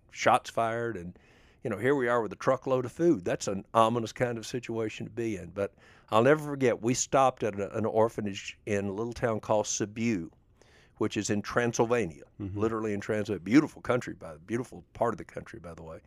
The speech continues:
Speaker 1: And there were seventy-four orphanages and an old, I would have called it an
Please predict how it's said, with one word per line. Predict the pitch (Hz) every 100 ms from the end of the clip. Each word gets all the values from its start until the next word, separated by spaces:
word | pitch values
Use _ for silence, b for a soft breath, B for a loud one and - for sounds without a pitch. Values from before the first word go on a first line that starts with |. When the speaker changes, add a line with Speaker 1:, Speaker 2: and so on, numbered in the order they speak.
| b b b b -
Speaker 1:
And |
there | 104
were | 101
seventy-four | - 147 139 139 131 135 123
orphanages | 123 117 95 - 90 87 -
and | - 98
an | 95
old, | - 110 120 110 95
I | 117
would | 139
have | 92
called | - 104 101
it |
an | 90